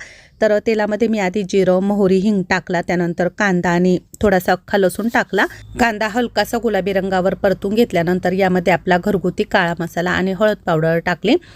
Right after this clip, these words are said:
मसाले तेलामध्ये परतवून घेतल्यानंतर आता मोड आलेली मटकी म्हणजे उसळ टाकायची. आमच्याकडे उसळ टाकून मसाले भात सर्वांनाच आवडतो.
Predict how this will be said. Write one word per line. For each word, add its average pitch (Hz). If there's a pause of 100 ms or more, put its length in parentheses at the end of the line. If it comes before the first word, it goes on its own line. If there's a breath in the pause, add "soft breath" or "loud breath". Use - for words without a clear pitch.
(360 loud breath)
मसाले 196
तेलामध्ये 185
परतवून 196
घेतल्यानंतर 175
आता 175
मोड 202
आलेली 175
मटकी 196
म्हणजे 185
उसळ 202
टाकायची. 196 (560 soft breath)
आमच्याकडे 196
उसळ 214
टाकून 214
मसाले 196
भात 202
सर्वांनाच 214
आवडतो. 202